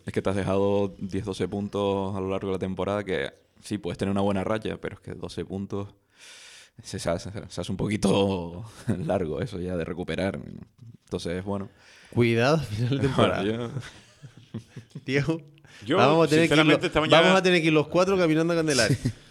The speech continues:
Speaker 2: Yo te lo
Speaker 3: Yo
Speaker 2: veré.
Speaker 3: esta mañana, no,
Speaker 1: Oye.
Speaker 3: ayer por la mañana lo comentaba con, con alguien por teléfono, eh, que, que de verdad, yo tengo el convencimiento de que el Tenerife, pues, no hay, no hay milagro. Es decir,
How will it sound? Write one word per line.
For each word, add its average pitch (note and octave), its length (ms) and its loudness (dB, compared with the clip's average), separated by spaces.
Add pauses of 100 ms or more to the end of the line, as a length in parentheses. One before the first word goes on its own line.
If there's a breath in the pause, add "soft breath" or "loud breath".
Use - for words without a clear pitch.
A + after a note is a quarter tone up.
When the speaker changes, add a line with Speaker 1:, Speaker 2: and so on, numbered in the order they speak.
(160)
Speaker 2:
Yo A#2 120 -6
te D#3 160 2
lo D#3 80 6
Speaker 3:
Yo D3+ 60 4
Speaker 2:
veré. C3 120 0
Speaker 3:
esta D3+ 140 -2
mañana, D#3 240 -2
no, A2+ 60 4
Speaker 1:
Oye. G#2 160 4
Speaker 3:
ayer A#2 100 0
por C3+ 100 -4
la C3+ 60 0
mañana C#3 240 -2
lo D3 140 -2
comentaba G#2+ 520 0
con, G#2+ 360 -6
con G2 200 -6
alguien G#2 220 -6
por G2+ 160 -10
teléfono, G#2+ 580 -8
eh, C#2+ 540 -12 (460)
que, - 160 -12
que - 180 -10
de D2+ 100 -6
verdad, C#2+ 380 -6 (420)
yo D#2+ 560 -10 (280)
tengo G#2 240 -2
el G2 80 -6
convencimiento F#2+ 560 -8
de A#2+ 100 -10
que F2 120 -10
el C#2 160 -10
Tenerife, C#2+ 500 -12
pues, D2 220 -10 (260)
no D2 60 -14
hay, D2+ 140 -14
no D#2 80 -16
hay D#2 60 -14
milagro. A#2 400 -14 (100)
Es - 100 -20
decir, - 140 -20